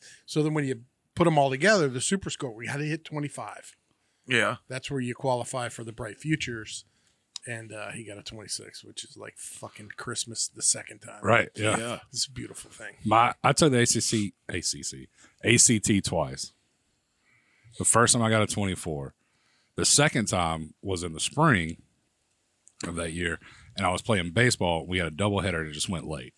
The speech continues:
Speaker 3: And I literally, it was a road game. I got home at midnight.
Speaker 2: Yeah.
Speaker 3: Got up, had to be in Montgomery, which was a twenty, twenty-five minute drive.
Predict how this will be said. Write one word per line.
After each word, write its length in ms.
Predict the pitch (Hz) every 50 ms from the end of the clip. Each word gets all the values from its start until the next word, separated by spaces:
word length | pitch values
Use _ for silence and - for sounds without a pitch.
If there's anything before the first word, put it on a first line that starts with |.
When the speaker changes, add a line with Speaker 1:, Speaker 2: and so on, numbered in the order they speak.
| _ _ _ _ _ _ _
Speaker 3:
And 80 | - 92
I 40 | 90
literally, 300 | 92 104 107 104 95 92
it 40 | 92
was 100 | 80 80
a 40 |
road 220 | 78 85 95 90 73
game. 180 | 71 71 69
I 60 | 73 82
got 140 | - -
home 160 | 82 98 87 80
at 60 | 73
midnight. 480 | 76 82 87 85 76 69 67 - 57 - _ _ _ _ _ _ -
Speaker 2:
Yeah. 220 | 107 101 95 87 - _ _ _ _ _ _ _ _ _ _ _ _ _ _ _ _ _ -
Speaker 3:
Got 180 | - 110 113
up, 120 | 110 98 -
had 100 | 120 107
to 40 | 95
be 140 | 95 104 98
in 80 | 92
Montgomery, 460 | 95 95 85 87 104 101 92 90 87 87
which 160 | 87 - 92
was 100 | 82 80
a 120 | 85 78 - _ _ _ -
twenty, 440 | - - 98 92 92 90 85 82 - _ _ _
twenty-five 440 | - - 104 95 90 - 95 90 90
minute 180 | 90 87 82 73
drive. 460 | 76 87 82 78 71 69 69 -